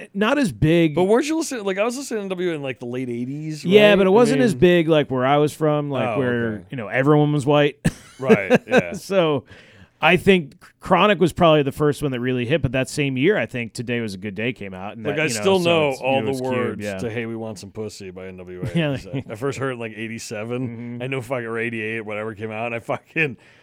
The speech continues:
Speaker 2: like, I know every word to that song.
Speaker 1: Right.
Speaker 2: I'm the Peter Piper of the nineteen eighties. Got a long, hard dick for all of you ladies.
Speaker 1: <laughs> That's what I was thinking, too. Like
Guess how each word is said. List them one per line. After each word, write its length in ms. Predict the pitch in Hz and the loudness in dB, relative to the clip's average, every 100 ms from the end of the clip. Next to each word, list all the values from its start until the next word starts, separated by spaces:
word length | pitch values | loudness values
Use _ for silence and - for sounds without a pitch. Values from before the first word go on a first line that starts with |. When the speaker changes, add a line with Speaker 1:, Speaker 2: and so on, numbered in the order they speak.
| _ | _
Speaker 2:
like, 280 | 151 135 113 | 0 0 -2
I 140 | 127 147 | 0 2
know 160 | 147 | 2
every 320 | 143 139 127 127 | 0 -2 -2 -6
word 240 | 120 107 | -6 -8
to 60 | 95 | -10
that 200 | 92 87 | -12 -14
song. 220 | 90 85 | -16 -8
Speaker 1:
Right. 320 | 107 98 92 _ _ _ _ _ _ _ _ _ _ _ | -8 -6 -10 _ _ _ _ _ _ _ _ _ _ _
Speaker 2:
I'm 220 | 92 107 | -20 -20
the 100 | 90 | -20
Peter 520 | 82 _ 95 92 98 104 | -20 _ -20 -16 -16 -18
Piper 560 | _ 92 80 _ 76 _ | _ -20 -20 _ -20 _
of 180 | 95 113 | -20 _
the 80 | 78 | -20
nineteen 840 | 85 85 87 92 - - 87 92 - _ | -20 -20 -20 -20 -20 -20 -20 -20 -20 _
eighties. 380 | 87 73 73 - | -20 -20 -20 -20
Got 260 | 87 80 | -20 -18
a 40 | 85 | -16
long, 420 | 85 87 95 95 | -16 -14 -16 -16
hard 340 | - 85 73 78 _ | -20 -20 -20 -20 _
dick 260 | 90 98 | -16 -16
for 240 | _ 98 - 82 | _ -20 -20 -10
all 320 | 110 139 _ | -8 -8 _
of 220 | 95 78 78 _ | -16 -16 -20 _
you 160 | 90 | -18
ladies. 560 | 82 82 80 73 180 - 180 | -16 -18 -18 -10 -10 -6 -8
Speaker 1:
<laughs> 140 | - 185 | -8 -6
That's 340 | 190 196 - _ | -4 -2 -4 _
what 80 | 240 | 4
I 100 | 302 | 6
was 180 | 330 226 | 6 2
thinking, 260 | 277 247 190 | 2 2 2
too. 240 | 277 269 | 2 4
Like 340 | 208 180 131 | 6 6 4